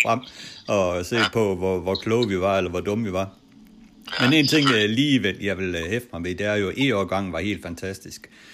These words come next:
Speaker 1: Øh,
Speaker 2: Ja.
Speaker 1: der er en tre-fire heste der, som kan rende om hjørner med dem her F'er, vi har set hidtil. Det er utroligt, der kan være så stor forskel på, på sådan en overgang.
Speaker 2: Ja, men det har vi jo ligesom, det har, det, det har jo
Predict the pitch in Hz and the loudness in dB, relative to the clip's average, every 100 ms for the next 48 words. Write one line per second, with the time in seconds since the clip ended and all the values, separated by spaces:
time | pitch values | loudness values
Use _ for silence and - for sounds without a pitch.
0 | - - 85 87 87 85 85 101 113 120 | -20 -8 -4 -2 -2 0 2 4 6 4
1 | 104 - 98 131 120 110 113 104 113 95 | 4 0 0 2 4 2 0 0 2 2
2 | - 92 90 95 95 95 92 98 127 107 | 0 -6 -4 -2 -2 -2 -2 0 0 0
3 | 85 95 98 107 92 92 - 85 85 85 | -2 -4 -4 -4 -2 -2 -4 -8 -8 -6
4 | 110 104 92 101 - 104 104 - - - | -4 -4 -4 -8 -6 -6 -6 -10 -12 -4
5 | 107 104 160 139 87 92 98 110 117 - | -2 2 4 4 2 0 0 0 -2 -6
6 | 131 117 - 120 127 95 92 92 85 78 | -4 -2 0 -2 -2 -6 -8 -6 -6 -6
7 | 90 87 104 101 95 110 104 98 101 _ | -8 -6 -6 -4 -4 -4 -4 -8 -12 _
8 | - - - - _ _ _ - - 117 | -20 -20 -20 -20 _ _ _ -6 0 2
9 | 123 120 - 110 117 139 147 143 139 135 | 2 0 -6 -6 -2 2 0 0 -6 -8
10 | - - 151 156 - 131 - 170 151 | -12 -6 -4 -4 -8 -12 -4 2 2